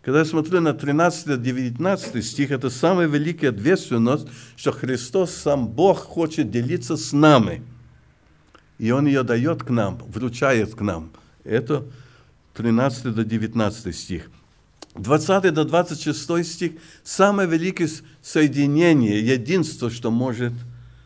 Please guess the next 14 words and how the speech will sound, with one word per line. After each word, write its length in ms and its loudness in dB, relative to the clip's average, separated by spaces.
совершаться. 840 -4
Это 240 0
все 240 0
в 60 -2
этой 220 0
молитве. 560 -6
То 80 -2
значит, 440 2
когда 220 0
я 160 6
буду 260 0
эту 220 4
молитву 640 2
изучать 800 -2